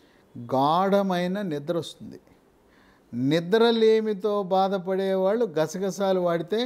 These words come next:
ఇంకా స్లీపింగ్ టాబ్లెట్, మత్తు టాబ్లెట్ వాడవలసిన అవసరమే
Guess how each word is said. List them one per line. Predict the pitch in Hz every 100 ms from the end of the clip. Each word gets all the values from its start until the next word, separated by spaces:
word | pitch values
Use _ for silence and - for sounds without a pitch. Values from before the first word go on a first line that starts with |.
| 254 - _ _ _ _ _ _ -
ఇంకా | 196 214 214 -
స్లీపింగ్ | 165 214 220 247 240 208 202
టాబ్లెట్, | 202 190 208 233 220
మత్తు | 156 156 190
టాబ్లెట్ | 202 202 202 208 196 151
వాడవలసిన | 156 170 175 170 185 151
అవసరమే | 139 143 147